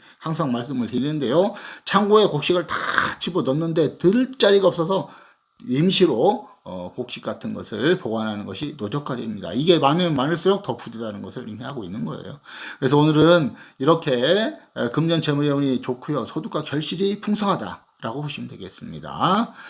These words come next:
그 다음에 두뇌가 딱 앉아있는데 남편이 뭘 잡고 있어요? 손에 책을 잡고 있죠. 그렇기 때문에 천문, 말 그대로 문서의 운이 들어왔다. 문서라는 것은 학업이라든지 영문 논문 집필, 소송 매매 계약,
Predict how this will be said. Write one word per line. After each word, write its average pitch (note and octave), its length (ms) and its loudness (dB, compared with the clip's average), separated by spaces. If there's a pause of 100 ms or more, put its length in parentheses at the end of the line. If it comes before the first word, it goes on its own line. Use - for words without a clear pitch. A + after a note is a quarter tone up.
(200)
그 - 60 -12
다음에 F#3 240 8
두뇌가 F#3 460 4
딱 F3+ 220 4
앉아있는데 D#3+ 920 2
남편이 D3 360 -2
뭘 C#3 220 2
잡고 F3 200 -4
있어요? D#3+ 360 -4
손에 D3+ 340 -4
책을 G3 300 -2
잡고 G3 240 -6
있죠. D#3 240 -6
그렇기 A#2 160 -10
때문에 E3+ 300 0 (300)
천문, F3+ 500 4 (120)
말 A2+ 320 -4
그대로 B2+ 360 -4
문서의 C#3 440 2
운이 A3+ 220 0
들어왔다. G2 800 -8 (340)
문서라는 D#3+ 520 6
것은 D#3 200 -2
학업이라든지 D#3 840 0
영문 D3+ 260 0
논문 D3+ 200 -2
집필, D3 500 -2
소송 D#3 320 -4
매매 C#3+ 220 -2
계약, B2+ 600 0